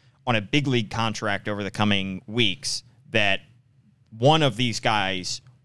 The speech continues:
will break out in camp and earn a s-, earn his way onto the twenty-six man.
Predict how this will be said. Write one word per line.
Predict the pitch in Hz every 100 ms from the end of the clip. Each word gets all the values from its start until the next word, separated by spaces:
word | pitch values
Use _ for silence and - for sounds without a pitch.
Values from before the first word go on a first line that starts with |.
| 98
will | 113 113 104 98
break | - 120 120
out | 120 107
in | 101
camp | - 110 95 - - -
and | 101 104
earn | 107
a | 101
s-, | - -
earn | 131 131
his | 110
way | 113 104
onto | 101 95
the | 90
twenty-six | - 98 87 - 76
man. | 78 64 -